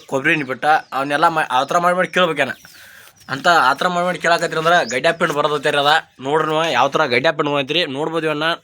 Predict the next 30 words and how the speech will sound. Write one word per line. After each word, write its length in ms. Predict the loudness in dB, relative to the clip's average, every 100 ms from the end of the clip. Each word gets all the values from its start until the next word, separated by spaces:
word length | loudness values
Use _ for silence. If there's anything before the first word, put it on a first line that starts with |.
| _ _ _ _ _ -18 -14 -4
ಮರಿ 140 | 0 2
ಯಾವ 100 | 2 0
ಥರ 60 | -2
ಗಡ್ಡಿ 120 | -2
ಐತೆ 80 | -4
ನೋಡಿ. 120 | -2 -2
ಏನ್ರಿ 220 | 0 0 0
ನಾಲ್ಕಲ್ಗೆ 380 | -2 -2 -2 -2 -4
ನೋಡ್ದೆ 200 | -2 -2
ಇದು, 100 | -2 -4 -6 -6
ಆ, 280 | -2 -4 -2
ಕೂಡತ್ 220 | 0 0 0
ನೋಡ್ರಿ 140 | -6 -10
ಇದು. 100 | _ _ _ _ -8
ಅಂದ್ರೆ 160 | -4 -2
ಇದು 100 | -4 -6
ತುರ್ಬ, 160 | -2 0 0 -2 -4 -8 -6
ಇದು 100 | -4 -2
ಹೈರಿ 180 | 0 0
ಐತ್ರಿ 160 | 0 -2
ಅನ್ನೋದ. 200 | 0 -2 -4 -20 -20 -20 _ _ -20 _ -20 -2
ತುರ್ಬ 160 | 0 2
ಅಂದ್ರೆ 140 | 2 2 2
ನರ 100 | 2 0
ರೀ, 80 | -4 -12 _ -16 -6
ನರ 100 | -4 -4
ರೀ, 80 | -6 -6
ತುರ್ಬ 180 | -2 -2
ಅಲ್ರಿ, 200 | -2 -4 -6 -14 -20 -16 -2
ಸಾರಿ 220 | -2